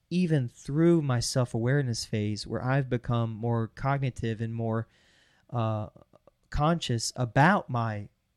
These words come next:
inner self without changing, without altering my friendships and things. Not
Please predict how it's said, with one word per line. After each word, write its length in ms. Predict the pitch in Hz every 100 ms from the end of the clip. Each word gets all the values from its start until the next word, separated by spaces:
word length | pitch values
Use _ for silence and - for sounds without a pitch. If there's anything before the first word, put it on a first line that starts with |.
| _ _ _ _ 143
inner 240 | 131 113
self 560 | - 120 98 82 - _ _ _ _ 135
without 420 | 127 135 156 -
changing, 800 | - - 170 165 139 107 98 98 _ -
without 400 | 135 139 143 - -
altering 580 | 127 139 - 127 123 113
my 140 | 107
friendships 640 | - 127 131 - 120 - 110
and 100 | -
things. 240 | 104 101 _ _ _ _ _
Not 320 | 135 139 135